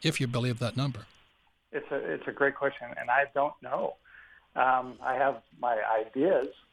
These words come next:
Speaker 2: but, uh, I, I think it's because they've come back to, you know, the States, and they don't know why we're fighting. And I, and it's not that your brothers and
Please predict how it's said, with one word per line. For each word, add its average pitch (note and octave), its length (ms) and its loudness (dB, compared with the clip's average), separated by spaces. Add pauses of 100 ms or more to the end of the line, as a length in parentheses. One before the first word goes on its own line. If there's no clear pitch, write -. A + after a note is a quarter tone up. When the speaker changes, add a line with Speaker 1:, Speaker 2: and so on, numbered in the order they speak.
(560)
Speaker 2:
but, B2 300 -2
uh, C3 380 4 (180)
I, C#3+ 200 4
I C3+ 80 0 (100)
think D3 160 -6
it's - 160 -20
because C#3 400 2
they've B2 260 0
come D3 240 2
back C3 420 4
to, A#2+ 460 -4 (460)
you A#2 80 -12
know, A2+ 120 2
the A2+ 220 -4
States, C#3 320 2
and A2 220 -10 (180)
they A#2 140 -4
don't C#3 320 0
know A#2 580 2 (380)
why B2 380 2
we're A#2 200 -8 (100)
fighting. A2+ 360 -2 (420)
And C#3 80 -2
I, C#3+ 80 6
and D#3+ 640 -4 (260)
it's - 180 -16
not F3 260 4
that B2+ 240 0 (680)
your A#2 120 -10
brothers C3+ 380 4
and A2+ 120 -10